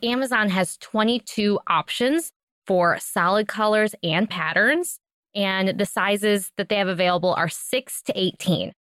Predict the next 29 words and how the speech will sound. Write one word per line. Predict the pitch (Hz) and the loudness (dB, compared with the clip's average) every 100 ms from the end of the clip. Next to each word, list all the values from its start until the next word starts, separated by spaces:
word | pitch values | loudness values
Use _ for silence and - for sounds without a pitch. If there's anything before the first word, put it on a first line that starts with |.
| _ - | _ -6
Now, | 185 | -2
I | 202 262 | 0 -2
purchased | - 294 277 - | -2 -2 -2 -2
my | 226 202 | 0 0
suit | 202 - 202 185 - | -2 0 2 2 0
in | 196 185 | 2 4
this | 175 - | 2 0
red | 160 165 175 180 196 208 202 | -4 -2 0 2 2 0 0
wine | 185 160 156 160 190 233 285 - - | -2 2 2 4 2 2 0 -4 -4
color, | 277 269 294 | 0 2 2
and | 302 185 | 2 0
I | 170 170 175 | 0 0 0
absolutely | 165 - - 240 190 180 | 0 -2 -2 2 2 2
love | 160 147 151 | 2 2 2
it. | - | 0
It's | - | -2
this | 170 - | -6 -4
really | 175 196 196 190 180 _ - | -2 2 2 2 -2 _ -2
dark, | 202 196 202 180 | 0 2 0 -4
rich | 170 190 - - | 0 0 0 -2
red. | 170 156 170 185 208 233 - _ | -4 -2 0 0 -2 -4 -8 _
I | 214 208 | -2 -2
think | - 277 269 | -2 -2 0
a | 208 | 0
red | 190 196 | 2 0
swimsuit | - 185 196 233 220 | 0 -2 0 0 0
is | 180 | 0
so | - - - 214 220 | -2 -8 -2 0 0
fun, | 226 - 190 208 294 | -2 -2 0 0 0